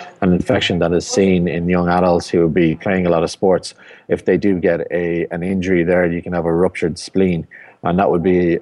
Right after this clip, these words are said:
a major, uh, complication. It can actually happen even without any traumatic event. Um, the, from the point of view of Epstein-Barr virus as a virus, there's been multiple,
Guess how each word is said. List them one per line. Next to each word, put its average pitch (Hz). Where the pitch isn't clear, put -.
a 87
major, 90
uh, 82
complication. 87
It 104
can 120
actually 98
happen 95
even 90
without 98
any 87
traumatic 87
event. 87
Um, 85
the, 90
from 104
the 87
point 101
of 90
view 95
of -
Epstein-Barr 92
virus 90
as 87
a 90
virus, 90
there's 82
been 87
multiple, 87